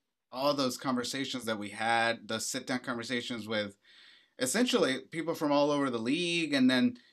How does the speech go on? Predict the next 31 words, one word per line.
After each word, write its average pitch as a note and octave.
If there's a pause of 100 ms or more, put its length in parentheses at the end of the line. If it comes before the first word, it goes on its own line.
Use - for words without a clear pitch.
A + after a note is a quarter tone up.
(100)
ci-, D#3 (100)
sp-, -
city-specific F3+
ones, D#3+
and C3 (280)
I E3
think G3+
the G3
thing A3
that, G3+
it G3+
didn't D4+
surprise E3+
me, F#3+
but C#3+ (280)
this E3
was E3+
one F3
of F3
the D#3
first D#3
times D3+
I'd C3
actually C3 (280)
s-, -
seen E3
and C3+
heard C3+
it, E3+ (440)
where, C#3+
like, C3+